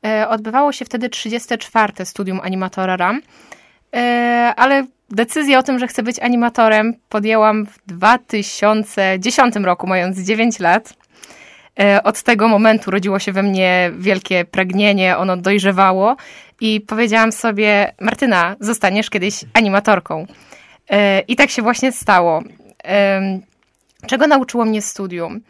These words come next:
Na pewno wielkiej odpowiedzialności, gdyż dojeżdżanie z Przysietnicy do Przemyśla nie jest zbyt łatwe i trzeba sobie jakoś radzić.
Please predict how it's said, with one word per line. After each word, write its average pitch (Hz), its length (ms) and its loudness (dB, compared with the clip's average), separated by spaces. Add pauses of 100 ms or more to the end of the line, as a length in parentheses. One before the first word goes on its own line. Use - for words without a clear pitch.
(560)
Na 233 120 -4
pewno 233 280 -2
wielkiej 226 380 -2
odpowiedzialności, 220 1120 -2 (440)
gdyż 214 440 -6
dojeżdżanie 226 600 0
z 233 100 -12
Przysietnicy 214 680 -4
do 185 100 0
Przemyśla 196 720 -2 (140)
nie 254 160 2
jest 226 200 0
zbyt 202 280 -6
łatwe 190 540 0
i 202 100 -6
trzeba 208 260 0
sobie 190 200 -6
jakoś 196 260 -4
radzić. 180 420 -2